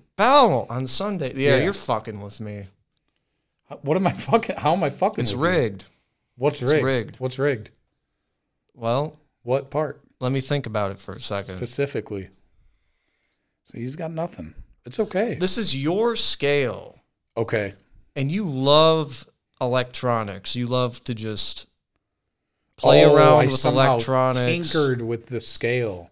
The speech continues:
Speaker 1: Yes.
Speaker 2: No,
Speaker 1: You
Speaker 2: man.
Speaker 1: fucked with
Speaker 2: And it
Speaker 1: it.
Speaker 2: stayed here,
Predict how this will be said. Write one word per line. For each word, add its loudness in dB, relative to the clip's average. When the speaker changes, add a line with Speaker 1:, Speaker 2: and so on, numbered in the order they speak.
Speaker 1:
Yes. 0
Speaker 2:
No, -4
Speaker 1:
You -8
Speaker 2:
man. -4
Speaker 1:
fucked -2
with 0
Speaker 2:
And 4
it 0
Speaker 1:
it. -6
Speaker 2:
stayed 0
here, 0